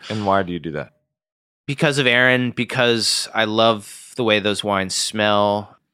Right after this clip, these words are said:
Speaker 2: Destem Syrah just doesn't bring that same aromatic complexity to the table for me personally. We did some custom crush at Fela, and I, there was an instance where a client was destemming some Syrah,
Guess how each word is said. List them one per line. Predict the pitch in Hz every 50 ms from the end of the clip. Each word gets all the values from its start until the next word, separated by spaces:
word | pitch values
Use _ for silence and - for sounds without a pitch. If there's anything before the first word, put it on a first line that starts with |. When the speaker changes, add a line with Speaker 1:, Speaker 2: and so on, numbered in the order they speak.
| _ _ _ _ _ _ _ _ _ _ _ _
Speaker 2:
Destem | - 107 92 - - 107 98 101
Syrah | 92 - - 107 104 98 95 95 98 92
just | - 95 82 - _ _ -
doesn't | - 95 90 90 101 98 92 - _ _ _ _ _ _ _ _ _ _ -
bring | 95 95 95 98 101 101
that | 95 92 -
same | - - 98 95 92 92
aromatic | 92 95 - 110 104 98 95 92 92 92 95 -
complexity | - 95 - 101 90 - - 113 95 98 95 92
to | - - 104
the | 95
table | 90 - 104 95 92 95 98
for | 95 - 101 90
me | 87 87 90 90 92 98 98 95 -
personally. | - 98 95 - - 104 98 101 98 95 92 - _ _ _ _ _ _ _ _ _
We | - 104 101 92
did | 92 107 98 85
some | - 104 101
custom | - - 98 - - 107 95
crush | - 107 98 - -
at | 107 -
Fela, | - 101 92 90 90 92 95
and | 90 87 90 90
I, | 87 87
there | 85 90 90 90
was | 90 90 87 -
an | 92
instance | 87 85 85 - - 98 87 - -
where | 92 85 85
a | 82
client | - - 92 90 92 90 82 95
was | 95 90 - - - _
destemming | - 127 113 - - 123 110 107 104 98 104 101
some | - - 110 98
Syrah, | - - 110 101 98 92 101 110